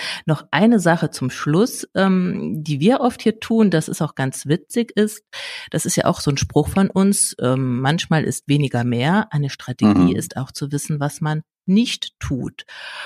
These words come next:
Speaker 1: Und was man sich da mal überlegen kann, ist, lass uns doch mal eine Liste von Aktivitäten erstellen, die wir tun könnten, um zu einem wirklich schlechten Ergebnis zu kommen.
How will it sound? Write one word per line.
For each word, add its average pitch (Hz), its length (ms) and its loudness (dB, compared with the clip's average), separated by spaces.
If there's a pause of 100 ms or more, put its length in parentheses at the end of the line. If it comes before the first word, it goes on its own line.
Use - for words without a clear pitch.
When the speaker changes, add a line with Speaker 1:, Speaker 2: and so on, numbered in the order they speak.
(440)
Speaker 1:
Und 151 540 2
was 143 320 -2
man 208 140 4
sich 139 220 -4
da 147 220 -2
mal 226 240 4
überlegen 143 520 0
kann, 220 280 2
ist, 214 460 -4 (840)
lass 269 180 2
uns 247 140 0
doch 196 160 0
mal 185 80 4
eine 165 160 6
Liste 175 320 0
von 185 200 -4
Aktivitäten 202 1040 0
erstellen, 175 720 0 (240)
die 156 160 -2
wir 135 140 0 (680)
tun 202 340 2
könnten, 220 600 4
um 165 200 -2
zu - 200 -6
einem 131 320 2
wirklich 185 340 2
schlechten - 420 -2
Ergebnis 127 540 -4
zu - 120 -12
kommen. - 400 -12